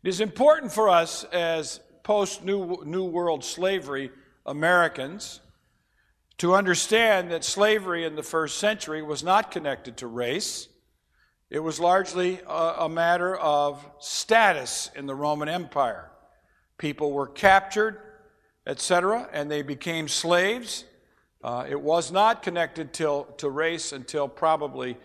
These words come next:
the sixth and seventh century and connected to Muslim, uh, trading.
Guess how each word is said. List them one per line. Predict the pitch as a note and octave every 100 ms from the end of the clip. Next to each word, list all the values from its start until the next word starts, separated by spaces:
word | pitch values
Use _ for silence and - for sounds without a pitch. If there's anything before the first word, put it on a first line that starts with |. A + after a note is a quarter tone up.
| - _
the | -
sixth | - - E3+ -
and | C3+ B2+
seventh | - C#3 A#2+ A#2
century | - F#3+ - B2+ A#2+ - - _ _
and | - B2
connected | C#3 D3 C#3+ C3 A#2+
to | B2+
Muslim, | C3 C#3+ C3 C3 B2+ A2+ - - _ _
uh, | - A2
trading. | - F3 F3 D3 G2+